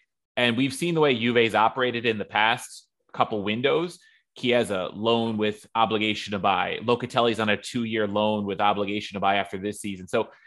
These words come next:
they've been finagling ways to make these kind of big splashes in the market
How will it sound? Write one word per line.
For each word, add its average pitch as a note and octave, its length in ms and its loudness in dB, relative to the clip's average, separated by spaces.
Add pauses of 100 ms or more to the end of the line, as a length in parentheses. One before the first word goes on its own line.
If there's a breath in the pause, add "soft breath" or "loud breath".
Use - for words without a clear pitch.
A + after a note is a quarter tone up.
(260 loud breath)
they've C3+ 300 2
been C#3 220 2
finagling A#2 600 0
ways A2+ 380 0
to A2+ 100 -6
make G#2 240 -4
these G#2+ 180 -8
kind A2+ 200 0
of F2+ 100 -8
big G#2 180 -6
splashes G#2+ 580 -4
in G2 60 -8
the F#2+ 80 -4 (120)
market C3 360 2